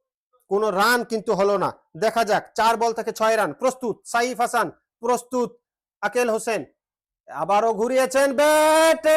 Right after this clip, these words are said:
একটি রান পাবেন, একটি রান পাবেন। সেখানে মিড অফে ফিল্ডার প্রস্তুত ছিল একটি রানের জন্য।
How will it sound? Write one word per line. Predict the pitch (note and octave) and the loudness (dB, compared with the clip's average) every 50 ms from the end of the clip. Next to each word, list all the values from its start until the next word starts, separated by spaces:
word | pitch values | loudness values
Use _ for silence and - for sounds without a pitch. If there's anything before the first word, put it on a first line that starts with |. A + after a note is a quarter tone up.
| D4 A#3+ - _ _ _ _ _ _ _ _ _ _ _ | 2 0 -6 _ _ _ _ _ _ _ _ _ _ _
একটি | G#3+ B3 A#3+ B3 C4 C4 A#3+ | -4 -4 -2 -2 -6 -4 -2
রান | A#3+ A3 G#3+ G#3 | 0 0 -2 -2
পাবেন, | - G#3 F3 C#3+ A2+ - _ _ _ _ | -2 -2 -2 -4 -8 -12 _ _ _ _
একটি | G#3+ A#3 A3+ - _ A#3+ A#3 | -6 -6 -6 -6 _ -6 -4
রান | A3 G#3+ G#3 G#3 | -2 -2 -2 -2
পাবেন। | - A3+ G#3+ G#3+ A#3 A#3+ - | -2 -2 -2 -2 -2 -4 -4
সেখানে | - A#3 A3+ A3+ A3+ A#3 A#3 A#3 A#3+ A#3 | -6 -6 -4 -2 -2 -2 -2 -2 -2 -4
মিড | G3+ E3 E3+ F#3 G3+ G#3+ | -6 -6 -6 -4 -2 0
অফে | A#3+ B3 - B3+ B3 A#3 | 0 0 0 0 -4 -4
ফিল্ডার | A#3+ A3 G#3 G#3+ G#3+ A3+ A3+ A3+ A3+ - _ _ _ _ _ _ _ _ | -4 -8 -10 -4 -2 -2 -2 -2 -4 -10 _ _ _ _ _ _ _ _
প্রস্তুত | _ A3 A3 G#3 - A#3 A3 A3+ | _ -2 -2 0 -2 -6 -6 -6
ছিল | - B3 A#3+ A#3+ A#3+ A#3+ A#3+ A#3+ B3 - | -6 -4 -2 0 2 2 0 0 -2 -6
একটি | G3+ G3+ - A3+ A3+ | -6 -6 -4 -4 -2
রানের | A3 G#3+ G3+ G#3 G#3+ A3+ A3 F#3+ | 0 0 0 0 0 -2 -2 -2
জন্য। | A3+ A#3 A#3 A3+ A3+ A3+ A3+ A#3 | -4 -4 -4 -2 -2 0 0 -2